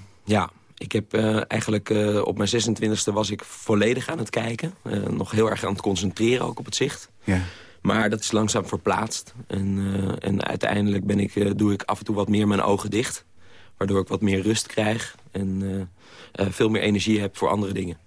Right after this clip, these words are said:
Speaker 1: En dat is wel lekker.
Speaker 2: En andere dingen, dat is dan meer andere zintuigen?
Speaker 1: Ja, ja, luisteren, gehoor,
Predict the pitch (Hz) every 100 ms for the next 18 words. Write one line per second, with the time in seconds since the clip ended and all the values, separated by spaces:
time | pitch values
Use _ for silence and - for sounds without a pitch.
0 | - - 101 101 95 107 95 - _ -
1 | 104 107 120 110 110 113 113 113 107 -
2 | 107 107 104 98 - 117 123 107 135 143
3 | 135 139 147 220 107 _ - - - 107
4 | - 101 104 107 101 95 101 98 - 92
5 | 104 107 107